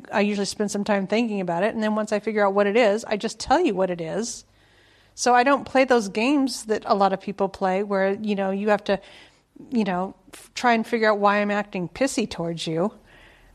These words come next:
And, "Oh, well, you should know," and blah, blah, blah. I just can't be bothered with all of that drama. I just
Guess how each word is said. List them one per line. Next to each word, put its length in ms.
And, 140
"Oh, 140
well, 140
you 160
should 260
know," 340
and 160
blah, 220
blah, 200
blah. 200
I 80
just 240
can't 360
be 120
bothered 420
with 80
all 160
of 140
that 260
drama. 500
I 140
just 380